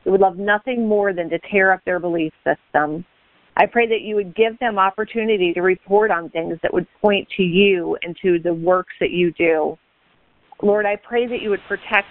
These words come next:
them from the destruction that the enemy would like to cause in their lives. We ask that they would find strength each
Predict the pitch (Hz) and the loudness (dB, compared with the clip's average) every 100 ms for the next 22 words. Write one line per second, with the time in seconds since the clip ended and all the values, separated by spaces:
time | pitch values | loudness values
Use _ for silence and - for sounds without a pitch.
0 | - 170 156 185 175 175 - - 185 - | -4 -4 -6 -10 -8 -6 -4 2 2 0
1 | 175 165 - - 196 196 202 180 170 339 | -10 -10 -6 -2 -2 -2 -2 -4 -2 0
2 | 185 - 208 - 165 170 - 170 165 165 | 0 -2 -14 -2 0 0 -4 -10 -6 -2
3 | 156 156 156 165 - - _ _ _ - | 0 0 0 -6 -20 -20 _ _ _ 0
4 | 208 214 220 220 196 208 214 240 208 180 | 4 4 0 -6 -8 -4 -4 -6 -4 -4
5 | 175 180 - 196 185 170 _ - 208 220 | -4 -10 -12 -6 -6 -6 _ -2 0 0